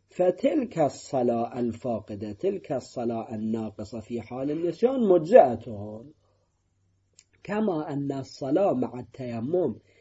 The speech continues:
عند فقد الماء مجزئة عن الصلاة مع الماء بعدما وجد الماء.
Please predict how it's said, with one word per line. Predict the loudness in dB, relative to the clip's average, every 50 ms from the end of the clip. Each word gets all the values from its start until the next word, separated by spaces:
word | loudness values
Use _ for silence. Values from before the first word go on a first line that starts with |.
| _ _ _ _ _ -10
عند | -6 -6 -4 -4 -4 -4 -4
فقد | -6 -6 -6 -8 -8 -8 -8 -8 -6 -4
الماء | -4 -2 -2 -2 0 0 0 0 2 2 4 6 6 6 4 2 -2 -12 _ _ _ _ _ _ _ _ _ _ -12 -6
مجزئة | -2 0 0 0 -2 0 2 4 4 6 8 8 8 6 6 4 4 4 4 2
عن | 0 -2 -2 0 2 2
الصلاة | 2 2 0 -2 -2 0 2 4 6 8 8 8 6 4 2 2 2 4 6 6 6 4 2 0 -2 -6 _ _ _ _ -8
مع | -4 0 0 0 0 2 2 4 6
الماء | 6 6 8 8 10 10 10 10 8 6
بعدما | 2 4 6 6 6 4 4 6 8 8 8 8 8 10 10 8 8 4 0 -14 _ _ 0
وجد | 8 12 12 12 12 12 8 2 2
الماء. | -2 -6 -6 -8 -8 -8 -10 -12 -14 -16 -18